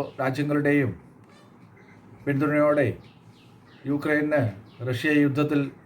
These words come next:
തോൽപ്പിക്കാൻ സാധിക്കുമെന്ന്. യുക്രൈൻ്റെ ഇരുപത്തഞ്ച് ശതമാനത്തോളം പ്രധാനപ്പെട്ട പ്രവിശ്യകളെല്ലാം തന്നെ ഇതിനോടകം തന്നെ റഷ്യൻ മിലിറ്ററി പിടിച്ചടക്കി കഴിഞ്ഞിരിക്കുകയാണ്. ഈ പിടിച്ചെടുത്ത യുക്രൈൻ്റെ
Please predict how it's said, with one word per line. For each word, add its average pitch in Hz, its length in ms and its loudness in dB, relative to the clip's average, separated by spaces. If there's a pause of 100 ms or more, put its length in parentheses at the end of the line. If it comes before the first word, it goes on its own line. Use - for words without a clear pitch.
(120)
തോൽപ്പിക്കാൻ 143 480 0 (180)
സാധിക്കുമെന്ന്. 135 560 0 (1040)
യുക്രൈൻ്റെ 151 460 0 (140)
ഇരുപത്തഞ്ച് 147 420 -4
ശതമാനത്തോളം 147 680 2 (680)
പ്രധാനപ്പെട്ട 139 520 0 (280)
പ്രവിശ്യകളെല്ലാം 143 640 2 (100)
തന്നെ 147 220 2 (800)
ഇതിനോടകം 147 480 2
തന്നെ 147 220 0 (1400)
റഷ്യൻ 151 320 -2
മിലിറ്ററി 143 340 0 (400)
പിടിച്ചടക്കി 143 520 0 (200)
കഴിഞ്ഞിരിക്കുകയാണ്. 139 680 0 (720)
ഈ - 20 -4 (120)
പിടിച്ചെടുത്ത 143 420 -4 (640)
യുക്രൈൻ്റെ 143 480 -2